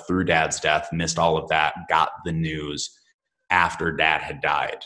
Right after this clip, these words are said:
when somebody could finally fill him in on what had happened. So that guy missed, missed it all.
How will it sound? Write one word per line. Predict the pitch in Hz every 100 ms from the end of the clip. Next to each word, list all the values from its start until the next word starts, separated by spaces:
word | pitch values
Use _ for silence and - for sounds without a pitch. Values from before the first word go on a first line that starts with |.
| _
when | - 80
somebody | 82 73 -
could | - 71
finally | 76 73 71
fill | 73 82 76
him | 78 76
in | 76 71
on | 73
what | 78
had | - -
happened. | 78 76 - - -
So | - - -
that | 78
guy | 76 69
missed, | 71 73 - _ -
missed | 87 -
it | 80
all. | 76 71